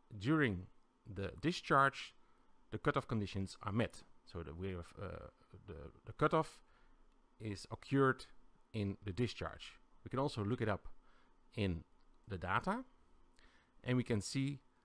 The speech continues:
that we've detected four values below two point one volts, like this. Okay, but if we want to measure this in a faster rate,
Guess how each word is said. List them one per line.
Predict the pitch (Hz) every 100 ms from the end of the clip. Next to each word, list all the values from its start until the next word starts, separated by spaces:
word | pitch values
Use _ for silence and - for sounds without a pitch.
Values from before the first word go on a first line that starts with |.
| -
that | 101
we've | 92 85
detected | 92 - 113 95 -
four | - - 147 151 156 151 - - - - _ -
values | 90 120 127 117 110 -
below | 98 101 104 104 -
two | 101
point | - 95 92
one | 82 - 85 85 - - _ -
volts, | - 135 - - - - - - - - - -
like | -
this. | - - - - _ - - - _ _ _ _ - - - - - - - - - - - 170
Okay, | - - - - -
but | -
if | 175
we | 185
want | 185 175
to | 156
measure | 123 196 202
this | 123 101 - - -
in | 110
a |
faster | 92 - 196 220 - 101
rate, | 87 92 -